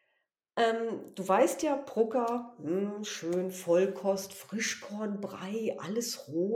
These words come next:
und so, hm, superklasse. <laughs> Ach du lieber Gott, nach einem halben Jahr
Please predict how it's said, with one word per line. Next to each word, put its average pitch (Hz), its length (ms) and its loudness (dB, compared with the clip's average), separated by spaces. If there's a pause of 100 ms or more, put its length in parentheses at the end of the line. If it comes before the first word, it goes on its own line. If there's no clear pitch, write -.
und 202 120 -4
so, 196 300 -2
hm, 214 600 -2
superklasse. 247 1200 2
<laughs> 269 480 6 (640)
Ach 381 440 2
du 269 120 4
lieber 233 400 2
Gott, 180 220 2
nach 202 160 -2
einem 214 420 -6
halben 277 400 2
Jahr 180 540 -2